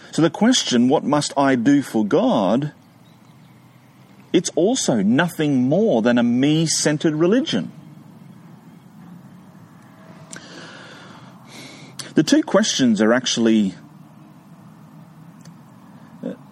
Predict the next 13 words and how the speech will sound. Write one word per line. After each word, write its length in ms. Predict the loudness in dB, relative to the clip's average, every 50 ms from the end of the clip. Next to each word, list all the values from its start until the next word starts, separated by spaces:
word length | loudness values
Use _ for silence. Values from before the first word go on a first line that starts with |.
| -2 0
either 240 | 2 4 4 2 0
side 340 | 0 0 0 2 2 2
of 60 | 0 -2
the 60 | -2
same 300 | -2 0 0 2 0 0
coin. 440 | -2 -2 -4 -2 -2 -2 -4 -6 -8 -14 -20 -20 -20 -20 -20 -20 -20 -20 -20 -20 -20 -20 -20 -20 -20 -20 -20 -20 -20 -20 -20 -20 -20 -20 -20 -20 -20 -20 -20 -20 -20 -20 -20 -20 -20 -20 -20 -20 -20 -20 -20 -20 -20 -20 -20 -20 -20 -20 -20 -20 -20 -20 -18 -12 -10
Uh, 160 | -10 -10 -10 -14 -18 -20 -20 -20 -20 -20 -20 -20 -6 -2
"What 180 | -2 0 0
must 200 | 0 -2 -2 0
God 280 | 0 2 2 2 0 2
do 120 | 0 0
for 160 | 2 2 0
me?" 580 | 2 2 2 2 2 2 2 2 2 0 -2 -6